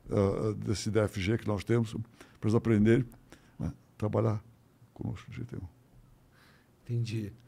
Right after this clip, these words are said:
Speaker 2: Eu gosto dessa visão aí de não misturar. <clears throat>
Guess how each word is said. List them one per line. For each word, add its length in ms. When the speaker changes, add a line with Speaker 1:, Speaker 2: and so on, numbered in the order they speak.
Speaker 2:
Eu 140
gosto 300
dessa 240
visão 380
aí 120
de 300
não 180
misturar. 560
<clears throat> 240